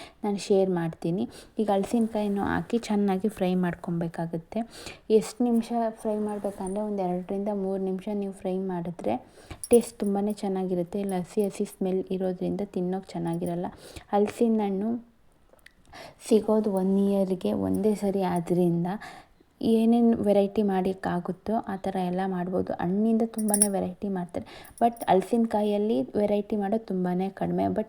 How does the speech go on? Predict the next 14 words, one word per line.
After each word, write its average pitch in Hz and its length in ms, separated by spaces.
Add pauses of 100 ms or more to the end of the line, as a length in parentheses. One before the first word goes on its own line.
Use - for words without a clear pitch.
(260)
ಇತ್ತೀಚೆಗೆ 233 540 (120)
ತುಂಬಾ 208 200 (180)
ವೆರೈಟೀಸ್‌ಗಳನ್ನ 190 760 (100)
ಮಾಡ್ತಾರೆ. 185 440 (540)
ಕಬಾಬ್ 202 420
ಆಗಿರ್ಬೋದು, 180 840 (520)
ಚಿಪ್ಸ್ - 280 (100)
ಆಗಿರ್ಬೋದು, 180 800 (280)
ಹೀಗೆ 196 280
ಸಾಂಬಾರು 190 380
ಆಗಿರ್ಬೋದು, 175 420 (140)
ಆ - 20 (140)
ಥರ. 170 80 (540)
ಈಗ 233 100